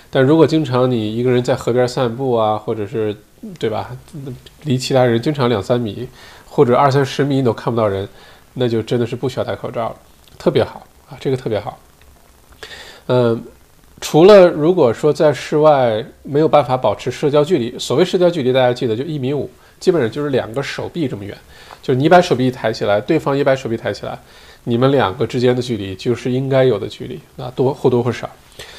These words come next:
如果你没有办法保持好这个社交距离的话呢，那最好在室外也戴上口罩。另外呢，像在公交车上，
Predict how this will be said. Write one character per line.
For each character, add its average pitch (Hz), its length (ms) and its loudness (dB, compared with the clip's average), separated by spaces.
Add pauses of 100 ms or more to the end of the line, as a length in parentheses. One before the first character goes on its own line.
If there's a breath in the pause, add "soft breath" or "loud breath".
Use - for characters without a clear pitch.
(140)
如 165 80 2
果 202 80 10
你 180 100 4
没 143 100 4
有 202 80 6
办 165 180 4
法 143 60 -2
保 143 180 2
持 131 200 -4
好 131 140 -2
这 127 100 -6
个 123 80 -2
社 139 140 -4
交 131 120 2
距 127 140 -2
离 104 140 -4
的 123 100 -12
话 117 160 -6
呢， 104 160 -6
那 117 80 -4
最 110 180 -4
好 107 180 -4
在 123 160 -4
室 - 160 -6
外 135 100 0
也 110 140 -8
戴 131 140 -2
上 123 100 -6
口 107 140 -12
罩。 131 240 -4 (300 loud breath)
另 175 140 4
外 185 100 6
呢， 165 100 4
像 170 160 -2
在 160 220 2
公 170 220 -2
交 165 200 2
车 180 380 -2
上， 127 260 -8